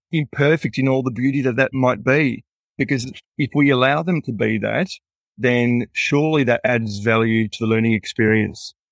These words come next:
uh, because they will grow and the person that they're, you know, mentoring or, or working with will be able to grow as well. And that's one of the things that I loved about working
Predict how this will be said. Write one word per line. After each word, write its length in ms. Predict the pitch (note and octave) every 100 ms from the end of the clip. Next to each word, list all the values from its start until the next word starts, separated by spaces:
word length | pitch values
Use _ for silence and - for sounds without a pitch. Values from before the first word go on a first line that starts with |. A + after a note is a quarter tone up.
| _
uh, 140 | A2 G#2
because 240 | G#2+ A2+
they 160 | A#2 B2+
will 160 | C#3+
grow 380 | A#2+ B2 E3+ A#3 -
and 120 | B2+
the 60 | A2+
person 320 | B2 A#2+ B2+
that 160 | A2+
they're, 380 | A#2+ A#2 A#2 A#2 - _
you 100 | C3
know, 80 | A#2+
mentoring 640 | A#2 B2 C3+ C3 C3 C3+ C#3
or, 300 | A#2+ A2+ G#2
or 100 | A2
working 380 | A2 B2 C#3+ B2+
with 240 | D3 E3 -
will 120 | B2+
be 140 | A2 A#2
able 180 | A2+ A2
to 100 | A2
grow 220 | A2+ A2
as 140 | G#2
well. 420 | A2+ C3 G#2+ F#2+ _ _ _ _ -
And 140 | C#3+ F3+
that's 160 | G#3
one 80 | G#3+
of 40 |
the 60 | D#3+
things 200 | C#3 C3
that 80 | A2+
I 80 | A2+
loved 320 | A2 A2+ G#2+
about 280 | G#2 A2+ G#2+
working 680 | A#2 A#2 A#2 B2+ A#2 A2+